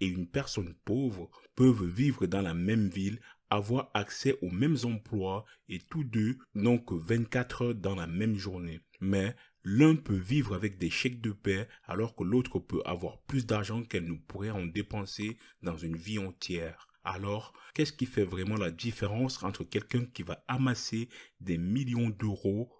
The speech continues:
ou des millions de dollars au cours de sa vie et quelqu'un qui aura des difficultés financières pour toujours ? Eh bien, en utilisant notre ami riche Paul et notre ami pauvre Jacques,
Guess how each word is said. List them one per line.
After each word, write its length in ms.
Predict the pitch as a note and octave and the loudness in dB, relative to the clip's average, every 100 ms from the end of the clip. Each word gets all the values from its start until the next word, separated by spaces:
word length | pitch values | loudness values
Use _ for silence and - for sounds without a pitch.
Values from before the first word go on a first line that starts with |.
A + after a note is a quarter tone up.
| _ | _
ou 100 | G2 | -6
des 180 | F#2 E2+ | -2 -2
millions 420 | F2+ B2+ A#2+ A2 | 0 0 0 0
de 100 | F#2+ | -2
dollars 560 | F2 A2+ G#2 F#2+ G#2+ - - - | -2 0 0 0 -2 -8 -20 -10
au 100 | - | -8
cours 300 | - - C3 | -6 -2 0
de 100 | B2 | 0
sa 240 | G#2 - G2+ | -2 -2 -4
vie 300 | F#2+ G2+ B2 _ _ | -4 -8 -8 _ _
et 140 | - F2+ | -8 -2
quelqu'un 340 | G#2+ - B2 | -2 0 -2
qui 200 | A#2 - | -2 -2
aura 280 | F#2+ E2+ G#2+ | 0 0 -2
des 140 | E2 | -6
difficultés 680 | E2+ A2+ - B2+ A#2+ G#2 A2+ | -8 -10 -10 -6 -6 -4 -4
financières 800 | - G#2+ G2+ F#2+ - G#2 G2+ - _ | -4 -4 -4 -6 -6 -4 -4 -6 _
pour 220 | - F2+ - | -8 -8 -6
toujours ? 540 | G2+ F#2 F2 F2 D#2+ _ _ | -4 -4 -4 -6 -8 _ _
Eh 100 | G2+ | -2
bien, 360 | G2+ G#2 G2 A#2+ - _ _ - | 0 0 0 -4 -12 _ _ -8
en 160 | G2+ G2+ | -4 2
utilisant 580 | D3 - D#3+ D3+ C#3 D#3+ | 2 0 -2 0 2 4
notre 340 | B2+ B2 - | 4 2 -2
ami 280 | G2 G#2 G#2+ | 0 0 -2
riche 240 | G2+ A2 - - | -2 -4 -6 -2
Paul 300 | G#2 G2 B2 - | 0 0 -2 -6
et 140 | - G2 | -4 2
notre 380 | A2 B2+ - A2+ | 4 4 2 -2
ami 260 | G2+ G#2 | 0 0
pauvre 640 | G#2 - G#2+ A2 F#2+ E2+ E2+ | -4 0 2 2 0 -8 -10
Jacques, 400 | E2+ G2+ G#2+ | -2 0 0